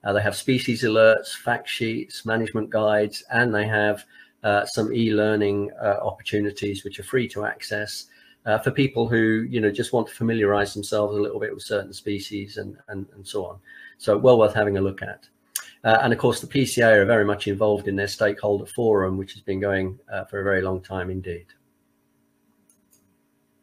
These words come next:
But the key, uh, thing to point out here is that they've, um, produced a new strategy document. It's still in draft form, but it is coming. It's gonna hit the streets fairly soon, I think. Uh,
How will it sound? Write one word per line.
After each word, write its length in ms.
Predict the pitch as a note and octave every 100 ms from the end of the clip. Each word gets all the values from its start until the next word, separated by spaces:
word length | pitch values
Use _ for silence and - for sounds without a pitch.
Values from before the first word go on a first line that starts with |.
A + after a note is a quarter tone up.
| _ _ _ _ - - - _ _
But 200 | D3+ C#3+
the 160 | D3 C#3+
key, 500 | - F3+ D#3 C#3+ C#3+
uh, 320 | C3+ B2 C3+
thing 240 | - C#3+ C3
to 120 | A#2
point 400 | - C#3 A#2+ B2+
out 220 | A#2+ A#2
here 280 | A#2+ A#2+ A#2+
is 140 | A#2+
that 180 | C3 -
they've, 400 | A#2+ A#2 A#2 -
um, 380 | A#2 A2+ A#2 -
produced 460 | B2 C3 B2 -
a 60 | A#2
new 140 | B2+
strategy 460 | A#2+ - B2 C3+ C3
document. 480 | B2+ A#2+ B2+ B2+ B2+
It's 160 | A2
still 300 | - - C#3+
in 100 | A#2+
draft 340 | A2 A#2+ A#2 -
form, 300 | A#2+ A#2 A#2
but 100 | A#2
it 100 | A#2
is 140 | A#2
coming. 400 | - A#2+ A2+ A2+ - - - _ -
It's 140 | A2
gonna 160 | B2 A2+
hit 160 | C3
the 100 | -
streets 320 | - B2 A#2 -
fairly 240 | C3 A#2+
soon, 320 | - A#2+ A2+
I 80 | A2+
think. 420 | A#2+ A#2+ A#2+ - _ - - _ B2
Uh, 400 | A#2+ A#2+ A#2